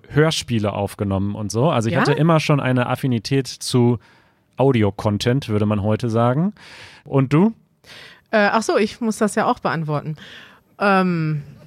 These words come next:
Speaker 2: ich hab, also ich hab mal irgendwann so einen Zettel gefunden, dass ich tatsächlich früher überlegt habe, welche Berufe ich machen möchte. Und da drauf standen Formel eins Fahrerin und Anwältin.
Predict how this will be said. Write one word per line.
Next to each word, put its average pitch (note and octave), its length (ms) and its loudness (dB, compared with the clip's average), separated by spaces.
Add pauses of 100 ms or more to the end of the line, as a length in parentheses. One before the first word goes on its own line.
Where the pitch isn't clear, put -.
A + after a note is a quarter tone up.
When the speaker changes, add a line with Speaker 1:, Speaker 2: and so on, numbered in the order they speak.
(720)
Speaker 2:
ich A3 200 0
hab, A#3+ 220 0 (240)
also A3 240 0
ich A#3 160 0
hab B3+ 100 0
mal B3+ 140 0
irgendwann A#3 340 2
so G#3+ 60 2
einen G#3 100 0
Zettel A3+ 420 0
gefunden, F3 440 -4
dass F#3 160 -2
ich G3+ 100 -2
tatsächlich G#3+ 500 -2
früher A3 360 2
überlegt F#3+ 500 0
habe, G3+ 300 0
welche G#3 320 0
Berufe G3 680 -2
ich - 300 -4 (380)
machen G3 320 0
möchte. F3+ 400 0
Und G3 160 0
da F#3+ 80 2
drauf F#3+ 340 2
standen A3+ 580 0 (440)
Formel G3+ 440 0
eins G#3+ 380 0
Fahrerin D4+ 800 0 (220)
und A#3 280 2 (120)
Anwältin. D#3+ 1000 0